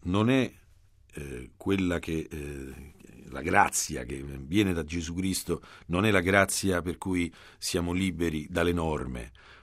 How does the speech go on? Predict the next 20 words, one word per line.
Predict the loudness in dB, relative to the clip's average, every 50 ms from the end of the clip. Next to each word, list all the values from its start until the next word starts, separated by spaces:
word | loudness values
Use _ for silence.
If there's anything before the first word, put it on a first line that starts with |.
| -6 0
ma | 4 4 4 4 0
finalmente | -8 -10 -2 2 2 4 4 4 4 4 4 2 2 0 0 0 0 0
le | 0
norme | 0 0 0 0 -2 -2 -2
son | 0 -2 -2
compiute. | -2 -4 -6 -4 -2 -2 -2 -2 -2 -6 -12 -18 -20 -20 -14 -8
Le | -2 2
norme | 6 8 8 8 6 4 2 0
che | 0 -2 -2
Dio | 0 2 4 6 6
aveva | 6 6 4 4
dato | 4 4 4 4 4 2 0 -4 -2
per | -2 -2 -2 0
mezzo | 0 0 0 0 -2 -2 -2
del | -2 -2 -2 -4 -6 -10 -12 -12 -12 -12 -12 -12
suo | -10 -8 -6 2
servo | 4 6 6 6 6 4 2
Mosè | 4 4 4 4 4 4 2 2 -2 -4 -10 -20 -20 -20 -20 -12 _
non | -4 -2 0 0 2
vengono, | 2 2 2 2 2 0 0 -2 -4